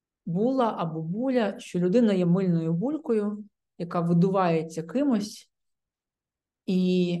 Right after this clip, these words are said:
да, дуже вразлива, і може тріс-, відображати світ, гарно там переливатися, але лопнути в будь-який момент. Ми зрозуміли, да, що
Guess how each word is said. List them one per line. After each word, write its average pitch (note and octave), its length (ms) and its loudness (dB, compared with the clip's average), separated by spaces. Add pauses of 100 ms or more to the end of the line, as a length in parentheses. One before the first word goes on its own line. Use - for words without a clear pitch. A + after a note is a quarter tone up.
да, G3 420 -2
дуже F3 280 0
вразлива, G#3+ 800 0
і F3 80 -4
може F3+ 440 -4 (360)
тріс-, C4 380 2 (120)
відображати A3+ 520 4
світ, G#3 400 0
гарно G#3 300 2
там G3+ 200 0
переливатися, G3 720 -4 (340)
але F#3 140 6
лопнути G#3+ 320 6
в - 20 4
будь-який F#3+ 380 2
момент. F3 420 0 (560)
Ми A#3+ 140 8
зрозуміли, A#3 520 6
да, B3 260 0 (260)
що - 640 -2